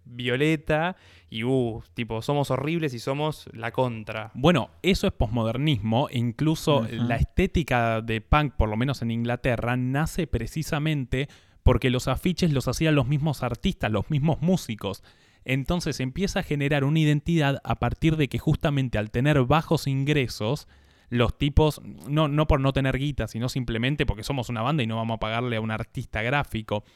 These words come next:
Speaker 2: porque en esa
Speaker 3: <laughs>
Speaker 2: época no era tanto diseñador para esas cosas.
Speaker 3: Claro.
Speaker 2: Y agarraban y se define una estética en base a eso. Y después, claro, a-, hubo una industria, hubo diseñadores que tenían que diseñar mal a propósito.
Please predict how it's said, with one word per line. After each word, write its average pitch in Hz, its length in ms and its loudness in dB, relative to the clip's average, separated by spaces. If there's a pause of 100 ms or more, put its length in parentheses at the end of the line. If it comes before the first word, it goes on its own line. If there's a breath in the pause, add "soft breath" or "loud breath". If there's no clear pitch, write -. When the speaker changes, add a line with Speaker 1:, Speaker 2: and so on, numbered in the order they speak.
(440 loud breath)
Speaker 2:
porque 113 160 0
en 113 80 0
esa 123 160 -2
Speaker 3:
<laughs> - 0 -
Speaker 2:
época 120 220 2
no 117 120 2
era 113 180 2
tanto 110 460 0
diseñador 110 640 0
para 110 160 -2
esas 107 200 -4
cosas. 120 440 -2 (400 loud breath)
Speaker 3:
Claro. 110 240 -4
Speaker 2:
Y 117 460 2
agarraban 131 500 4
y 143 60 4
se 120 100 0
define 185 240 4
una 151 120 2
estética - 340 -2
en 120 100 0
base 135 260 0
a 143 60 2
eso. 208 220 0
Y 120 40 2
después, 110 300 4
claro, 175 500 0
a-, - 240 -14
hubo 180 200 4
una 147 120 4
industria, 143 540 2
hubo 160 220 0
diseñadores 156 640 0
que 123 140 0
tenían 151 360 2
que 127 140 -2
diseñar 127 540 0
mal 147 280 0
a 156 120 -4
propósito. 110 800 -2